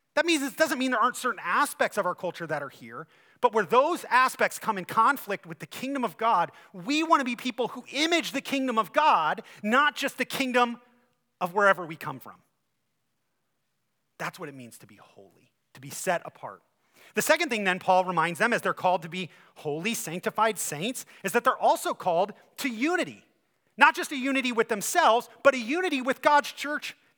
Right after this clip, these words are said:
altogether. That's why it says, "We're called to be saints together with all those who in every place call upon the name of our Lord Jesus Christ, both their Lord and ours." We're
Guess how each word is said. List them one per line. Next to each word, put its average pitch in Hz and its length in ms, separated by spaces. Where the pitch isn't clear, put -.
altogether. 311 680
That's 170 140
why 240 160
it 226 100
says, 185 300
"We're 185 100
called 240 260
to 269 60
be 254 80
saints 220 340
together 185 420
with 269 580
all 269 300
those 233 340
who 214 140
in 202 80
every 190 320
place 190 440
call 196 300
upon 190 320
the 165 60
name 165 240
of 165 100
our 151 120
Lord 147 260
Jesus 147 320
Christ, 151 380
both 165 260
their 190 260
Lord 170 460
and 160 360
ours." 117 560
We're 214 140